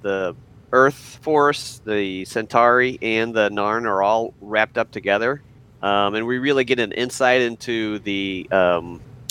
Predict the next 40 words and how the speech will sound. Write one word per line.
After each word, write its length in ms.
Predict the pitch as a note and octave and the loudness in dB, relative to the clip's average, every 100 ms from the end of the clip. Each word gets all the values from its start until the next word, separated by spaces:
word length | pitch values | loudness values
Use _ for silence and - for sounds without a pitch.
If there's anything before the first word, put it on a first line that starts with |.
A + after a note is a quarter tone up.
| - - - | -18 -20 -10
the 180 | G#2 G2 | -4 -4
Centauri, 800 | - A2 - A2+ A#2 A2+ G#2 G#2 _ _ - - | -2 -4 0 2 4 2 -2 -6 _ _ -20 -6
uh, 500 | G2 F#2+ F2+ D2+ G1+ G1+ - - | 0 0 0 -4 -10 -16 -20 -4
political 400 | B2 C3 C#3 F#2 | 2 2 2 -2
scene, 320 | - F#2+ E2 | -6 -8 -8
which 160 | F2+ G2+ | -8 0
I 80 | G#2+ | 2
thought 180 | G#2 D#2+ | 2 -2
was 120 | F2+ | -2
kinda 180 | F#2+ F#2+ | -6 -6
cool. 120 | G#2+ | -6
We've 120 | C#3 | -2
always 200 | E3+ D#3 | 0 2
had 160 | C#3 G#2 | 2 0
hints 280 | A#2+ C3+ B2 | 0 -2 -4
and 100 | G#2 | -6
stuff 180 | - A2+ | -4 -2
like 140 | G2 | 0
that, 180 | G#2+ G2+ | 2 2
but 80 | - | 0
it 60 | |
was, 260 | G#2+ A2 G2+ - | -6 -6 -8 -4
it 60 | |
was 180 | A#2 G#2+ | -4 -4
neat 260 | A2+ B2+ A#2+ | -4 -4 -4
to 80 | |
see 380 | A2 - A2+ G#2+ - - - _ | -4 -2 0 -2 -6 -18 -20 _
people 240 | C#3 D#3 | -4 2
actually 300 | A#2 A#2 A#2 | 2 2 -4
making 280 | G#2+ A2 F#2+ | -4 -4 -6
power 300 | E2+ A2+ A2 | -4 -2 0
plays 300 | - G#2+ G#2 | -2 -4 -4
and 120 | G2+ | -8
political 340 | G#2 G#2+ G#2 G#2 | -8 -8 -6 -6
moves 400 | G#2 G#2+ G#2 G2 | -4 -4 -4 -4
and 140 | F#2 | -2
all 160 | G2 F#2 | -2 2
that. 260 | F#2+ F2+ - | 2 2 0
And 180 | G2 G2 | -4 0
then 200 | G2+ | 0